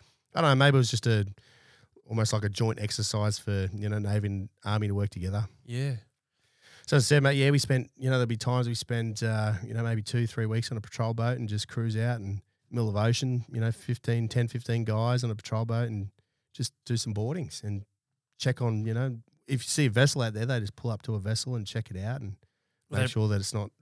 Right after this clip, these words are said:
Speaker 1: doing anything, you know, illegal.
Speaker 2: Were they pretty passive, or do you have to fucking muzzle punch
Speaker 1: Yeah,
Speaker 2: anyone,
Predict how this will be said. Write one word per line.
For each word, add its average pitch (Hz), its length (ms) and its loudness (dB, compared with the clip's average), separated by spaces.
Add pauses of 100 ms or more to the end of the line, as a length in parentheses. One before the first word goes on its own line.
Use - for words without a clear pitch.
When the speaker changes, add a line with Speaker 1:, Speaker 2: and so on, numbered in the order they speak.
Speaker 1:
doing 101 240 -4
anything, 98 320 -4 (340)
you 98 80 -6
know, 101 80 -4
illegal. 98 400 -8 (260)
Speaker 2:
Were 147 60 -6
they 143 80 0
pretty 160 240 -2
passive, 151 460 -4
or 123 180 -2
do 117 100 -8
you 120 120 -4
have 127 80 -6
to 117 100 -12 (340)
fucking 113 360 -12 (200)
muzzle 127 280 -4
punch 143 240 -2
Speaker 1:
Yeah, 233 340 8
Speaker 2:
anyone, 196 80 -4